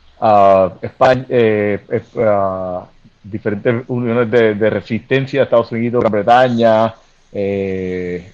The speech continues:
eh, inclusive ya habían algunos exiliados alemanes que se habían unido a la batalla también, eh, eh, y, y aquí podemos ver algunas fotos de, de la gente. Si puedes ver, gente no,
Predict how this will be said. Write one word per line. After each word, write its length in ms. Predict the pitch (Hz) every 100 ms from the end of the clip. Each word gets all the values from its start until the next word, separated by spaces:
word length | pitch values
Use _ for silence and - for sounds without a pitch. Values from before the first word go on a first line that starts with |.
| -
eh, 280 | 98 92 90
inclusive 400 | - 110 135 120
ya 160 | 110
habían 420 | 113 123 131 127 120
algunos 280 | 113 117 123
exiliados 580 | 123 - 113 120 143 131
alemanes 380 | 117 123 175
que 100 | 165
se 80 | 131
habían 140 | 120 135
unido 240 | 139 143
a 40 |
la 80 | 135
batalla 300 | 120 113 139
también, 520 | 135 120 143 165 123 - _ _ _ _ -
eh, 680 | 110 104 101 98 95 90 - _ -
eh, 420 | 98 92 90 87 _
y, 320 | 117 113 -
y 40 | 117
aquí 140 | 101
podemos 240 | 107 139 123
ver 140 | 147
algunas 320 | 135 147 139
fotos 460 | - 147 139 123 101 _ _ _
de, 300 | 110 107 98 101
de 140 | 104
la 100 | 113
gente. 240 | 107 208 156
Si 100 | 131
puedes 220 | 135 139
ver, 260 | 165 208 -
gente 320 | - 190 220 - -
no, 200 | 135